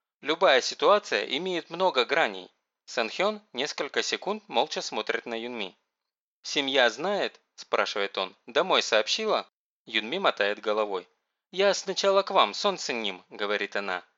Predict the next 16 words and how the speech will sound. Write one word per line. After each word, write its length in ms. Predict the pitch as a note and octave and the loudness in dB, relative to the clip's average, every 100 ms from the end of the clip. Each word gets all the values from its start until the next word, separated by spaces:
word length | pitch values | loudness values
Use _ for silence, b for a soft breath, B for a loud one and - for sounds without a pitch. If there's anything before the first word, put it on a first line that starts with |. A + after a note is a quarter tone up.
| _ | _
глядя 340 | A2 A#2 D3+ E3+ | -2 0 0 -4
при 180 | - G2+ | -4 -4
этом 220 | A#2+ A#2 | -4 -6
в 60 | |
стол. 340 | - F#2+ F2 - _ _ _ _ - | -4 -4 -4 -10 _ _ _ _ -8
«Езжай-ка 500 | A#2+ C3 A#3 B3 - | -4 0 0 0 -2
ты 160 | E3 | 0
домой», 480 | D3 A#2+ A2+ G2+ F2+ _ _ - | 2 4 4 2 -2 _ _ -6
говорит 320 | G2 G2+ G2 | -2 -2 -4
ей 140 | G2+ F2+ | -6 -6
Сэнхен. 500 | G#2+ F#2+ - F2+ - - | -6 -8 -10 -10 -12 -6
«Расскажи 480 | D3 - F#3 D#3 E3 | -6 -2 -2 -2 -2
там. 340 | A#2 F#2+ F2 _ _ _ _ | 0 0 -2 _ _ _ _
Если 360 | C#3+ C#3+ - C3 | -4 -2 0 2
останешься 580 | A#2+ - B2 A#2 - A#2+ | 2 0 0 -2 0 0
жива, 420 | C3 F#3 G#3+ | 2 2 0